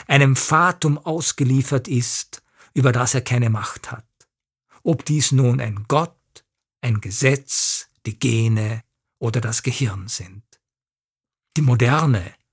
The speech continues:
um nicht zu sagen modische Debatte um die Freiheit des Willens kreist im Grunde um dieses Verhältnis, ist selbst ein Ausdruck dieser Geistesverzweiflung. Allerdings,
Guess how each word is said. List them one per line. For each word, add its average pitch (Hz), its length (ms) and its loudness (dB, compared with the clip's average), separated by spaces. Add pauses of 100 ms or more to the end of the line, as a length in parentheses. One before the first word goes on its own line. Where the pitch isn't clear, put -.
(260)
um 151 120 6
nicht 139 200 6
zu 139 100 2
sagen 117 540 4 (300)
modische 127 640 2
Debatte 117 560 -2
um 107 80 -2
die 110 100 -4
Freiheit 123 540 -2
des 123 180 -2
Willens 147 460 2 (380)
kreist 151 420 2
im 156 160 4
Grunde 160 460 2
um 139 120 4
dieses 170 340 0
Verhältnis, 120 840 -2 (300)
ist - 240 4
selbst 233 380 6
ein 139 200 0
Ausdruck 175 640 0
dieser 143 280 0
Geistesverzweiflung. 104 1400 -4 (520)
Allerdings, 139 840 2